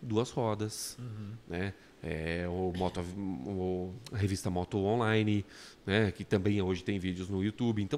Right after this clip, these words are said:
Speaker 1: todos, toda essa turma, o piloto, o Leandro Melo, que produz uns vídeos legais também. Então, eu falei, bom, dentro disso aí, Rodolfinho da Z, que eu conheci, um figuraça, aliás, Rodolfinho, um abraço.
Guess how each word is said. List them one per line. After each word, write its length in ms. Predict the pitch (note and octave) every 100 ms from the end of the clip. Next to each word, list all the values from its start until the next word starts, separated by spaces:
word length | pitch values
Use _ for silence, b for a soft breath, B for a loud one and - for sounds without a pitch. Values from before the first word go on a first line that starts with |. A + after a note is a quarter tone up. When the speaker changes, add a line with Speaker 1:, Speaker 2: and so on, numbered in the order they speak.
| F#3
Speaker 1:
todos, 380 | - C4+ A3+ E3
toda 200 | - G3
essa 160 | G3+ C#3+
turma, 180 | D3+ A#2+
o 20 |
piloto, 340 | A#2 G#2 F#2+
o 280 | F#2 A2 G2
Leandro 280 | G2+ G#2+ B2
Melo, 320 | C3+ A#2 A2 G2
que 100 | -
produz 300 | G2 G2+ G2
uns 140 | F#2
vídeos 260 | G2 F#2 F#2
legais 360 | G2 G2+ G2 -
também. 400 | C#3 A2+ A2+ A2+ B B B B
Então, 160 | - D3+
eu 60 | F3
falei, 220 | F#3+ A#2+
bom, 220 | G#2 G2+ B2
dentro 220 | A2+ -
disso 180 | C#3 -
aí, 60 | B2+
Rodolfinho 520 | B2 D3 C#3 D3 C#3+
da 120 | B2+
Z, 280 | G#2+ A#2+ B2 - - - - B B B B B
que 60 | B2
eu 40 |
conheci, 440 | - C3+ G2 -
um 80 | C3+
figuraça, 640 | A2 F3 C3+ A2+ A2+ G#2 G2+
aliás, 240 | A#2+ A2+
Rodolfinho, 380 | A#2 A2 - A#2+
um 40 |
abraço. 380 | A2 A#2 G#2